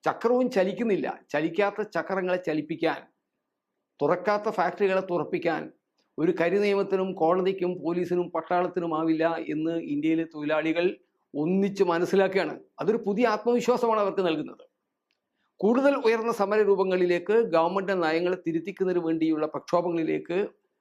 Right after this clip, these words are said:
പോവാൻ അത് അവർക്ക് ആത്മധൈര്യം നൽകുകയാണ്. ഈ ആത്മധൈര്യമാണ് അതുവരെ ആത്മഹത്യയിൽ അഭയം തേടിയിരുന്ന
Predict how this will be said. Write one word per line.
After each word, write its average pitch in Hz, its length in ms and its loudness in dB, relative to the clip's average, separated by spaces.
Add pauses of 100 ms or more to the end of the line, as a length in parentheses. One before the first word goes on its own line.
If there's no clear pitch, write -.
(260)
പോവാൻ 170 600 2
അത് 170 380 0
അവർക്ക് 151 200 0
ആത്മധൈര്യം 196 580 0
നൽകുകയാണ്. 165 400 2 (560)
ഈ 220 100 2
ആത്മധൈര്യമാണ് 226 1160 2 (100)
അതുവരെ 180 760 2 (1400)
ആത്മഹത്യയിൽ 202 600 2
അഭയം 180 320 0
തേടിയിരുന്ന 160 640 2